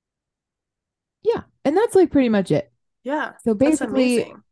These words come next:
Speaker 1: they found more evidence of water on Mars, which is very exciting.
Speaker 2: And it's exciting because it sounds like a weather event, which is exciting because that means Mars had weather, which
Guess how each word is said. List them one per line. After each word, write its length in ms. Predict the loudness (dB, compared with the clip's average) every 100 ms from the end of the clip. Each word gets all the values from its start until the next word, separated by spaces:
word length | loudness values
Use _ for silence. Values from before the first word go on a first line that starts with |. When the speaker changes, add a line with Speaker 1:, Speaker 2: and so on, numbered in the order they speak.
| -4
Speaker 1:
they 100 | -2
found 340 | -2 -6 -6
more 220 | -4 -6
evidence 480 | -6 -6 -6 -8 -8
of 200 | -8 -6
water 320 | -4 -4 -6
on 180 | -8 -10
Mars, 300 | -12 -12 -8
which 140 | -4
is 120 | -4 -2
very 180 | -2
exciting. 440 | -2 -6 -12 -14 -20 _ _ _ _ _ _ _
Speaker 2:
And 140 | -4
it's 220 | -4 -6 -12
exciting 640 | -10 -6 -2 -2 -4 -6
because 360 | -8 -8 -6 -6
it 140 | -10
sounds 320 | -6 -4 -2 -4
like 160 | -4
a 60 | -4
weather 360 | -4 -2 -2 -2
event, 320 | -2 -4 -6 _ _ _ _
which 200 | -10 -4
is 140 | -4
exciting 600 | -4 -8 -4 -2 -2 -4 -6
because 380 | -10 -8 -8
that 180 | -4 -4
means 300 | -4 -6 -6
Mars 420 | -4 -2 -2 -4
had 240 | -6 -6 -6
weather, 560 | -6 -6 -4 -2 -2
which 220 | -4 -6